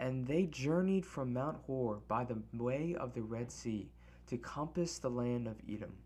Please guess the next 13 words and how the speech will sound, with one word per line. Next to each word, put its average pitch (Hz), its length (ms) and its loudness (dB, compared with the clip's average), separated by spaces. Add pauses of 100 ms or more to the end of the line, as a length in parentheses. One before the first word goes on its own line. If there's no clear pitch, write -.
(380)
and 123 140 0
the 120 60 0
soul 175 420 2
of 175 120 -6
the 156 60 -4
people 123 560 -4 (320)
was 120 220 -2
much 127 380 2
discouraged 110 640 -2
because 107 340 -4
of 104 60 -10
the 104 100 -4
way. 92 280 -8